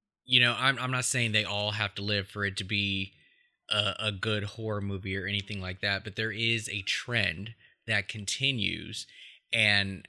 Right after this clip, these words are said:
these are just some of the common denominators that I notice in,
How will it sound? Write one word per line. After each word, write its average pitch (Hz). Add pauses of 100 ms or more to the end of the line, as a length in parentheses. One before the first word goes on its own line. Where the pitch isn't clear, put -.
(140)
these 117
are 113
just 104
some 107
of 101
the 98
common 104
denominators 98
that 95
I 92
notice 107 (1120)
in, 113